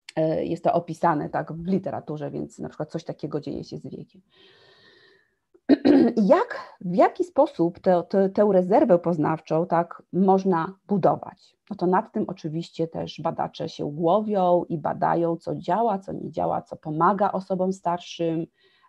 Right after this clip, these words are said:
e, a nawet młodszym, tak, działać lepiej. E, i, no, w tej chwili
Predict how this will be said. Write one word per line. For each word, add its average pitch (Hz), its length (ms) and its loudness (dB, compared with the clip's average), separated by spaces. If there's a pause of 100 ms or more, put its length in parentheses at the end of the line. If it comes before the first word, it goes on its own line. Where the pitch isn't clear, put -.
(120)
e, 160 360 -4 (200)
a 494 40 0 (160)
nawet 508 160 4
młodszym, 247 420 4
tak, 165 200 2
działać 156 420 4
lepiej. 156 540 -2 (380)
E, 151 360 -8 (360)
i, 180 540 -2
no, 165 100 -2
w - 80 -14
tej 240 180 0
chwili 180 640 -2